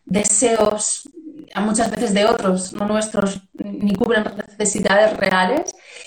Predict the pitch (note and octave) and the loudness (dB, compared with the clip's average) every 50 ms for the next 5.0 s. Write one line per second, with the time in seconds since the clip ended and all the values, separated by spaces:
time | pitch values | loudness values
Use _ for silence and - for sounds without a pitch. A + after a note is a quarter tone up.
0 | - _ _ - A#3+ A3+ A3+ A3+ G#3+ A3+ A3 G#3 G#3+ A3+ C#4 D#4+ - - - _ | -20 _ _ 2 2 4 2 2 2 4 4 4 4 4 2 0 -2 -2 -8 _
1 | - G#3+ A3 G3+ G#3 A3 A3 - C4+ B3 A#3+ B3 B3 B3+ - - - - _ _ | 0 0 0 0 -2 -4 -2 2 2 4 4 4 4 2 2 0 -2 -6 _ _
2 | _ _ _ _ _ _ - A#3+ A3 G3+ G3 G3 - - - - G#3+ A3 A#3 G#3 | _ _ _ _ _ _ -2 0 2 2 2 0 -4 -6 -4 -4 0 2 0 0
3 | - - G#3+ G3+ - - A3 A3 G#3+ A3 A#3 A#3 B3+ C4 C4 B3 B3 A#3+ A#3 A#3 | 2 2 0 0 0 0 2 4 4 6 6 6 4 4 2 0 0 0 0 2
4 | A#3+ D4 D#4+ D#4 - C4+ - - G3 F#3 F#3 F#3+ - - G3 G3 G3+ G#3 G#3+ | 6 6 8 6 6 4 -2 -2 -2 -2 -2 -4 -4 -2 0 0 0 2 0